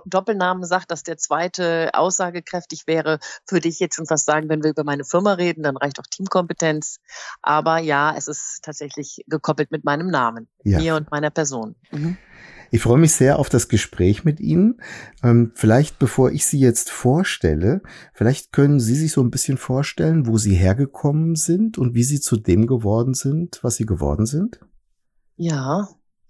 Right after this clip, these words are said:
Speaker 1: Ja, tatsächlich, also wenn man das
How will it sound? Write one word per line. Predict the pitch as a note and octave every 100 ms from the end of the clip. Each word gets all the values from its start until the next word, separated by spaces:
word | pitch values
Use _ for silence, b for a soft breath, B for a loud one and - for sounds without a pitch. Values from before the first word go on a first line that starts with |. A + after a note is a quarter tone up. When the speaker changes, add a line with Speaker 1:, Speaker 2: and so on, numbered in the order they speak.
| B B B B B B B B _ _ _ -
Speaker 1:
Ja, | G#3 F3+ D3+ C#3+ D3+ - _ -
tatsächlich, | A3 A#3+ A3+ A3 -
also | F#3+ G3 F3+ _ _ _ _ -
wenn | F3 G3+ G#3+ G#3
man | G3+ G3 F#3+
das | F3+ E3+